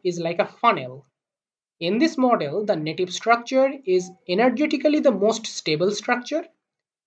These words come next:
A guided search for native conformation is inherent to the designing principles of biological proteins in a way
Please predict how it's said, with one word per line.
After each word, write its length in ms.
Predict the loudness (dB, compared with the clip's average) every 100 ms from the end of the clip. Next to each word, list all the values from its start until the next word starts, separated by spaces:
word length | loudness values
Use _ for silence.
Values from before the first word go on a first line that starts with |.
| _ -12
A 100 | -2
guided 440 | 0 2 0 -4
search 460 | 2 4 4 2 -6
for 220 | -4 -2
native 380 | -2 -2 -4 -4
conformation 840 | -4 0 0 0 -4 -6 -6 -8 -8
is 160 | -10
inherent 680 | -4 -4 0 0 0 -2 -6
to 60 | -2
the 140 | 0
designing 600 | 0 0 2 4 2 0
principles 540 | -2 -2 0 0 2 0
of 160 | 0
biological 480 | 0 -2 -2 -4 -6
proteins 640 | -6 -8 -4 -2 -2 -4 -10
in 160 | -2 2
a 100 | 2
way 380 | 2 0 -4